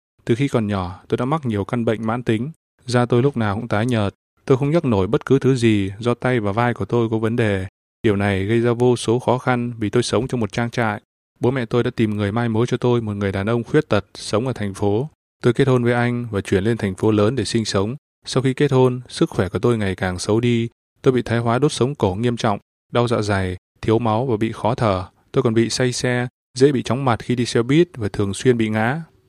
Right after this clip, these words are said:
Cuộc hôn nhân của chúng tôi không suôn sẻ. Chồng tôi có hai người chị và ba người anh, và anh ấy là con út trong gia đình. Giữa các thành viên trong gia đình có rất nhiều mâu thuẫn,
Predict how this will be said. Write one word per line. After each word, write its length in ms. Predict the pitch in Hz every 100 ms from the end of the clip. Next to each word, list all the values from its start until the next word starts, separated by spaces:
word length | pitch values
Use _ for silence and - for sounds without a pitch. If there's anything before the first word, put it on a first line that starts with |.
| _ -
Cuộc 180 | 113 110
hôn 140 | 131
nhân 180 | 135 113
của 80 | 92
chúng 180 | 113
tôi 160 | 123 127
không 160 | 131 120
suôn 220 | 135 120
sẻ. 300 | 110 92 92 _ -
Chồng 220 | 113 98
tôi 180 | 95 120
có 80 | 123
hai 180 | 127 110
người 180 | 104
chị 280 | 98 120 113 -
và 100 | 104
ba 180 | 120 120
người 180 | 101
anh, 260 | 104 120 117 - _ -
và 120 | 107
anh 180 | 110 117
ấy 140 | 110
là 60 | 127
con 180 | 110 113
út 180 | 147 -
trong 160 | 120
gia 140 | 117 113
đình. 280 | 104 92 92 _ _
Giữa 160 | 117 139
các 100 | 151
thành 200 | 120 104
viên 180 | 127 123
trong 120 | 123
gia 160 | 123 117
đình 280 | 107 95 95
có 120 | 113
rất 180 | 156 117
nhiều 160 | 104
mâu 180 | 104 117
thuẫn, 280 | 117 113